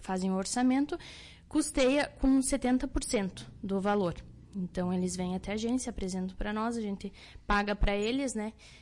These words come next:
E, ahn, com isso, o que que a gente busca, né? O projeto é voltado para a su-,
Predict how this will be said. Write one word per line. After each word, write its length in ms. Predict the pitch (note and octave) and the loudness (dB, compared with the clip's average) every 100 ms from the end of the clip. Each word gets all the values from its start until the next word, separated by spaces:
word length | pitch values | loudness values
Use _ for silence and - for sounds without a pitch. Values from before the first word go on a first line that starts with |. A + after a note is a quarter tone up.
| - - - - | -20 -20 -10 0
E, 320 | C4+ D4 D4+ - | 2 2 0 -2
ahn, 1300 | A#3+ B3 B3+ B3+ B3 A#3+ A#3+ A#3 A#3 A3+ A3 G#3+ A3 - | 0 2 4 4 4 2 2 2 2 2 2 -2 -6 0
com 200 | C4+ C4+ | 4 6
isso, 260 | C4 C4+ | 6 4
o 40 | B3 | -4
que 120 | G#3+ | -2
que 100 | B3+ | -2
a 40 | |
gente 260 | A3 A3+ - | 0 0 0
busca, 400 | G3 G3 - G3 | -2 -2 -2 -2
né? 180 | F#3 F3 | -2 -2
O 80 | G3+ | -4
projeto 480 | F#3+ G#3 G#3 A3 A#3 | 0 2 2 0 0
é 160 | A3 | 2
voltado 480 | D4+ D4+ C4+ G#3 G#3 | 2 2 2 0 0
para 180 | G#3+ G3+ | -2 -2
a 40 | |
su-, 280 | G#3 - A3 | -2 -6 -8